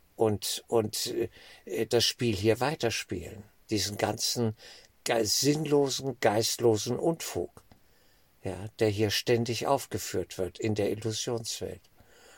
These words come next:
Das ist die Frage, die vor uns steht. Wem dienst du? Wem bist du treu? Welchem Geist?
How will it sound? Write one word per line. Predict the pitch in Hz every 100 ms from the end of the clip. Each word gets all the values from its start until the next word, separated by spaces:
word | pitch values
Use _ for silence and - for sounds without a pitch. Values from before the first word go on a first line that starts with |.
| -
Das | 123 113
ist | 143 -
die | 147
Frage, | - - 87 - 98 -
die | 113
vor | - 98 98
uns | 85
steht. | - - 92 - _ _ - _ _ _ _ - -
Wem | 113 117 113 113
dienst | 110 92 87 - -
du? | 107 98 - - _ _ _ -
Wem | 113 123 113 104
bist | 113 - -
du |
treu? | 120 - 147 113 90 85 _ - -
Welchem | 110 104 101 - - 110
Geist? | 101 98 71 - - - -